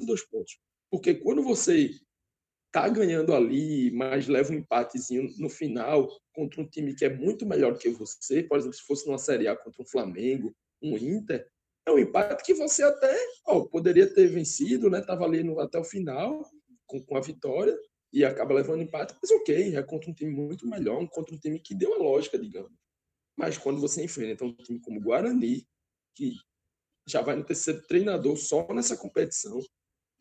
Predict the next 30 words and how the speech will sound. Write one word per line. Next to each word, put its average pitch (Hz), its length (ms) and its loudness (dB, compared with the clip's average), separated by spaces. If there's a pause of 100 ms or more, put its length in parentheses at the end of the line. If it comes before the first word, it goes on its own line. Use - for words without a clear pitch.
né? 101 280 -6
É 120 60 -2
um 143 100 0
time 139 240 -8
que - 340 -8 (480)
tem 175 160 0
muita 202 360 2
dificuldade 160 640 2
em 160 140 -10
todas 156 340 2
as 120 120 -4
fases 135 320 -2
do 147 120 -4
jogo, - 400 -8 (160)
um 165 100 -10
time 180 240 -2
que 180 120 -8
terminou 190 400 -2
a 196 80 -4
partida 156 540 -4
com 160 100 -10
o 147 100 -14
terceiro - 580 4
lateral 156 320 0
esquerdo, 156 560 -4 (720)
né? - 140 -2
Porque - 300 -4
Bidu 170 460 -4
não 240 160 2
jogou, 156 520 0